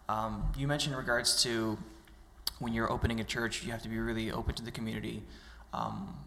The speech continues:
there is a criticism from the Russian community at your specific church that happened when you guys, uh, were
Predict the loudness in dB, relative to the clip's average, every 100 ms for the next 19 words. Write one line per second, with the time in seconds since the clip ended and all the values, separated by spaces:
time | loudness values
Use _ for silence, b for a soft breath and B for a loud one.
0 | -2 4 4 4 6 6 6 4 0 -2
1 | -4 0 -2 -2 -4 -2 -4 -4 -4 -2
2 | -2 0 0 0 -2 -2 -2 0 2 2
3 | 0 -2 -2 -2 -2 0 0 0 2 2
4 | 2 0 -2 -4